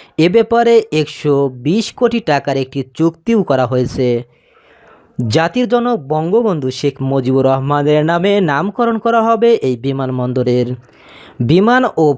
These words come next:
পর্যটন মন্ত্রী রাশেদ খান মেনন বলেন, "চলতি মাসের মধ্যে জাতির জনক বঙ্গবন্ধু শেখ মুজিবুর রহমান বিমানবন্দর নির্মাণের খসড়া কাজগুলো শেষ করা হবে।" বুধবার সাংবাদিকদের সঙ্গে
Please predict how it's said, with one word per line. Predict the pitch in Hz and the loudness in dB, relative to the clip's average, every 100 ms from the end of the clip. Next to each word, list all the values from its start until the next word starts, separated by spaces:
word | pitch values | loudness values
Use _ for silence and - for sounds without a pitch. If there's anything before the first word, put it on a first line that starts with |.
| - | 0
পর্যটন | 143 143 214 214 175 | 0 2 0 2 0
মন্ত্রী | 139 135 135 127 151 160 | 0 -2 -4 -2 0 2
রাশেদ | 151 151 - 226 - | 2 -2 -2 -4 -4
খান | 226 214 | -6 -4
মেনন | 147 143 175 208 | -4 -2 0 0
বলেন, | 147 131 127 123 123 _ - - _ | 0 2 0 -2 -6 _ -20 -20 _
"চলতি | 180 190 190 240 | 2 2 2 0
মাসের | 240 247 254 240 | 2 2 2 2
মধ্যে | 147 135 139 147 | 2 0 2 0
জাতির | 131 143 139 143 | 2 0 0 0
জনক | 143 151 160 160 139 | 0 0 0 -2 -2
বঙ্গবন্ধু | 160 175 208 220 214 226 | -2 -2 -2 -2 0 -2
শেখ | - 147 135 | -2 -4 -2
মুজিবুর | 131 127 131 180 | -2 -2 0 2
রহমান | 202 180 190 208 220 226 - _ | 2 0 0 0 0 -4 -12 _
বিমানবন্দর | 117 110 165 214 240 196 135 131 127 | -6 0 2 2 2 2 0 0 0
নির্মাণের | 127 123 127 131 139 139 139 | 0 -2 -2 0 0 0 -2
খসড়া | 151 147 - 208 | -2 -2 -2 -4
কাজগুলো | 202 214 196 196 214 220 | -2 -2 -4 -2 0 0
শেষ | - 135 - | 0 -4 -2
করা | 135 127 | -2 0
হবে।" | 120 120 123 123 123 127 _ _ _ _ - - - - | 0 0 2 0 0 -6 _ _ _ _ -20 -20 -20 -4
বুধবার | 120 127 135 135 135 | 0 2 2 0 -2
সাংবাদিকদের | - 143 139 143 139 131 139 | -2 -2 0 0 -2 -2 -2
সঙ্গে | 143 - 175 175 196 220 233 | -2 -2 -2 0 2 4 2